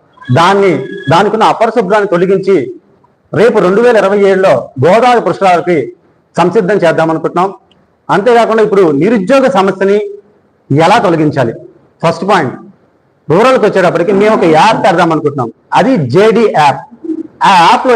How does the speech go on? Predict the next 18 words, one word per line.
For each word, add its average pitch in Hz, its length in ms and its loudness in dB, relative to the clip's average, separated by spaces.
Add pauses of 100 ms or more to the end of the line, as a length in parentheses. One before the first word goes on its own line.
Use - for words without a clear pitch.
ఏంటంటే 170 340 0 (300)
ప్లంబర్లు, 165 500 0 (500)
ఎలక్ట్రీషియన్స్, 180 540 0 (460)
మెకానిక్లు, 185 520 0 (380)
ఆటో 196 240 2
డ్రైవర్లు 175 400 0 (420)
మొత్తం 180 320 -2
అందరూ 214 300 2
ఏంటంటే 180 280 0 (100)
దాంట్లో 185 280 0
రిజిస్ట్రేషన్ 196 420 0
అవ్వచ్చు. 131 300 -4 (460)
రిజిస్ట్రేషన్ 220 480 0
అయితే 185 140 0 (180)
ఎవరికి 254 400 0 (680)
అవసరం 262 360 0
పడుతుందో 202 320 0 (100)
వీళ్ళ 233 200 2